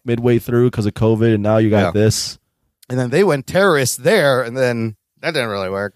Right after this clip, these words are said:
Speaker 2: But
Speaker 1: Well, the problem, the, the only thing I would say about this is none of this sounds very good.
Speaker 2: Yeah.
Speaker 1: Um, I didn't like the writing choice for this one. They ca-, they, they hired the writer originally that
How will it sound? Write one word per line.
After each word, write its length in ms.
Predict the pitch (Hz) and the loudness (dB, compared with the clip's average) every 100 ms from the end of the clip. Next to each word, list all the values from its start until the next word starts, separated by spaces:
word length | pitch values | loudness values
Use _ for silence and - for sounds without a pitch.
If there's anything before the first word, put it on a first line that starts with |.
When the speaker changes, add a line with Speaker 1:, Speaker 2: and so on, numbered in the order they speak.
| _ | _
Speaker 2:
But 160 | 87 - | -16 -4
Speaker 1:
Well, 120 | 190 | -2
the 100 | 208 | -2
problem, 360 | - 226 359 214 185 | -2 -2 -2 -6 -2
the, 240 | 165 151 | 0 2
the 120 | 156 | 0
only 220 | 170 247 214 | 0 0 0
thing 180 | 202 | 0
I 100 | 180 | 2
would 120 | 151 135 | 0 0
say 180 | 151 | 0
about 220 | 135 120 113 | 2 2 0
this 320 | 113 - - _ | -2 -2 -6 _
is 420 | 113 110 104 95 - _ | 0 2 2 0 -8 _
none 180 | 127 170 | 0 2
of 80 | 160 | 2
this 120 | 131 | 2
sounds 300 | 139 117 101 | 2 0 0
very 220 | 107 101 | 0 0
good. 420 | 85 87 80 82 - | 0 -2 -2 -6 -10
Speaker 2:
Yeah. 160 | 78 - _ - | -12 -12 _ -2
Speaker 1:
Um, 520 | 101 98 95 92 87 _ _ _ _ _ _ _ _ _ - | 0 2 4 2 0 _ _ _ _ _ _ _ _ _ -8
I 60 | 120 | -4
didn't 260 | 160 180 | -2 -2
like 260 | 123 123 127 | 0 0 0
the 100 | 127 | -4
writing 380 | 110 110 117 123 | 0 2 2 -2
choice 360 | - 123 127 | 0 0 0
for 140 | - 127 | 0 0
this 180 | 131 - | 0 2
one. 100 | 143 | 0
They 100 | 113 | 0
ca-, 280 | - 139 151 | 0 0 0
they, 260 | 131 127 - | 2 0 0
they 120 | 120 | -4
hired 400 | 113 143 147 190 | -4 -2 0 0
the 80 | 131 | 0
writer 340 | 113 120 117 110 | 0 0 0 0
originally 480 | 107 104 110 107 | 0 0 0 0
that 220 | 101 101 | 2 2